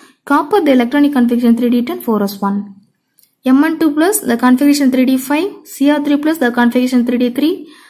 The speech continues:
C U two plus the configuration three D nine. So number of unpaired electrons is five, five plus one, six. D five the term is S. So the term is six S.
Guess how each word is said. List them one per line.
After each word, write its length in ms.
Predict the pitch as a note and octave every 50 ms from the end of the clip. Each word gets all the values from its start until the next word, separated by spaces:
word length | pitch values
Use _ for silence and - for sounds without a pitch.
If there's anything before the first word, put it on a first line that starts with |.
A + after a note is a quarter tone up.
| _ _
C 220 | - - D#4+ D#4+
U 120 | E4+ E4+ E4+
two 120 | F4 E4+
plus 160 | E4+ E4+ E4+
the 100 | - C4
configuration 560 | B3+ B3+ B3 A#3+ A#3+ B3+ B3 B3 C4 C4 B3+ -
three 180 | - C#4 C4+
D 160 | A#3 B3+ B3+
nine. 760 | A#3 A3 G#3+ G#3 G3+ G3+ G3+ F#3+ F#3 - - - - - - _ _ _ _ _ _ _ _ _ _ _ _ _ _ _ _
So 140 | _ - D#4
number 320 | D4+ C#4+ C4+ C4 D4+ E4+
of 100 | F#4+ F#4+
unpaired 340 | D#4+ C#4 C4+ C4+ D#4+ D#4 D#4
electrons 360 | C#4+ C4+ C4 C4+ C#4 C4 B3+
is 140 | B3+ A#3+ B3
five, 340 | - C#4 D4 F#4 A4 A#4 -
five 220 | - C#4 C4+ C4
plus 200 | B3+ C4 C4 A#3+
one, 420 | A#3+ B3 C4 E4 G#4+ - - - -
six. 600 | - - B3 A#3 - - - - - - - _ _ _ _ _ _ _ _ _ _ _ _ - A#3
D 220 | B3 D4 D#4+ F4
five 320 | - - F#4 F#4 F#4 D#4
the 100 | C#4 C4
term 280 | A#3 B3+ C#4 C#4+ C#4+ D4
is 300 | E4+ G4+ - - - - -
S. 460 | G#3+ G3 G3 - - - - - _ _ _ _ _ _ _ _ _ _ _ _ _ _ _ _ _ _ _ _
So 160 | - - C4
the 120 | C4 B3+
term 400 | A#3+ B3+ C#4+ D#4+ E4 F4 G4 G4+ -
is 460 | - C4+ C#4+ D4+ D4 - - - - -
six 440 | - - - D#4+ E4 - - - -
S. 480 | A3+ G#3+ G#3 G#3 - - - - -